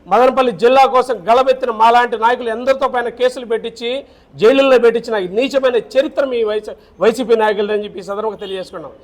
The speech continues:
ఈరోజు ఇదే మిథున్ రెడ్డి గారు ఏ రోజు కూడా మదనపల్లి, మదనపల్లి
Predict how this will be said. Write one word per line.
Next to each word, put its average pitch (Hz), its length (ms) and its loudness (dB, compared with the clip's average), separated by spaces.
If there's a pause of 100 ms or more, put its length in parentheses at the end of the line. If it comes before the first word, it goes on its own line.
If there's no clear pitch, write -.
(260)
ఈరోజు 240 400 2
ఇదే 254 220 4
మిథున్ 240 260 2
రెడ్డి 233 180 4
గారు 233 140 4 (140)
ఏ 247 40 4 (120)
రోజు 262 260 2
కూడా 240 180 6 (580)
మదనపల్లి, 254 720 2 (260)
మదనపల్లి 254 500 2